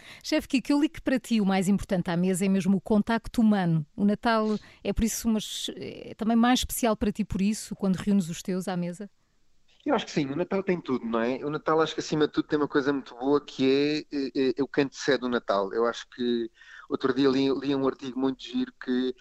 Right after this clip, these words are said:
Speaker 2: ficamos tão abananados com este ano porque acima de tudo nós perdemos a capacidade de planeamento sobre as coisas e muitas vezes a maior alegria sobre a vida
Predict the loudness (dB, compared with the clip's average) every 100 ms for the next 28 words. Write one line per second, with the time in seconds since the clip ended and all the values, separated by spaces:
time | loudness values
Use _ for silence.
0 | -16 -16 -12 -2 0 0 0 0 2 2
1 | 0 0 -2 -4 -8 -12 -12 -8 -6 -6
2 | -8 -10 -8 -2 -2 0 -4 -8 -6 -6
3 | -8 -10 -4 -2 -2 -2 -2 0 0 -2
4 | -8 _ -20 _ _ -4 -4 -4 -4 -4
5 | 0 0 -2 -8 -2 0 2 2 0 -2
6 | -4 -6 -4 -2 -2 -4 -6 -4 -2 -4
7 | -2 -2 0 2 2 2 0 0 0 0
8 | 0 0 0 0 -2 -2